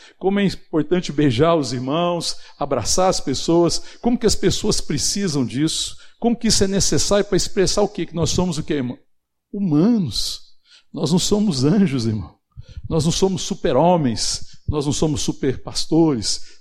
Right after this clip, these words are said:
Nós não somos super-crentes. Nós somos humanos, amém, querido? E o humano precisa de calor humano. Precisa do toque, precisa desse,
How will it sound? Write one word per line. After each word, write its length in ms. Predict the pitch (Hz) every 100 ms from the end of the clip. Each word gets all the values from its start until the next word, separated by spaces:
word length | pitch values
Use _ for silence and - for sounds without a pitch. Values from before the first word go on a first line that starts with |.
| -
Nós 180 | 139
não 80 | 135
somos 340 | - 156 147 -
super-crentes. 720 | 156 - 139 - 131 147 -
Nós 180 | 123 113
somos 260 | 135 147
humanos, 380 | 156 123 127 117
amém, 220 | 110 185
querido? 300 | - 113 85 - - _ _ _ _ _
E 200 | - 151 -
o 320 | 190 - 294
humano 420 | 147 147 156 185 180
precisa 500 | - - 170 175 165
de 120 | 151
calor 420 | 165 139 135 175
humano. 560 | 190 147 156 139 110 90 _ _ _ _
Precisa 380 | - - 165 151
do 120 | 151
toque, 520 | - - 139 131 127
precisa 560 | - - 131 - 165 147
desse, 380 | 131 143 -